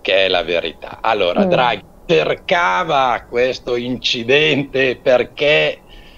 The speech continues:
Speaker 1: di starsene in politica in Italia ne ha piene le sca-, le tasche, come aveva detto, eh, o comunque come sembra avesse detto, perché è una frase che viene riportata, ma non,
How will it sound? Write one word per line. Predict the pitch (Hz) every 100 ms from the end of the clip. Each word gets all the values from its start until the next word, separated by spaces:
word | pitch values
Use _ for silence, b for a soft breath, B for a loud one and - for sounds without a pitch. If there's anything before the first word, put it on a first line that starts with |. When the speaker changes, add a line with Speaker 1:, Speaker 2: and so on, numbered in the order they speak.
| B
Speaker 1:
di | - 127
starsene | - 156 156 160 165 143
in | 139 127
politica | 135 131 143 151 - 120
in | 117
Italia | - 131 135 127 120
ne | 107 98
ha |
piene | - 117 147 113
le | 101
sca-, | 92 - 113 117 - -
le | 113 -
tasche, | 113 117 107 - - 90 -
come | 92 113
aveva | 90 87 117 92
detto, | 90 107 139 - 165 160 - B B B B B B -
eh, | 113 113 113 107 104 98
o | - 110
comunque | - 104 117 117 -
come | - 117 92
sembra | - 120 120 127 95
avesse | 101 92 - 87
detto, | 107 113 110
perché | 85 - 92 87
è |
una | 87 85 80
frase | - 92 90 90 82
che | 85 82
viene | 82 85 90
riportata, | 85 82 80 - - 98 90 -
ma | 82 76 -
non, | - -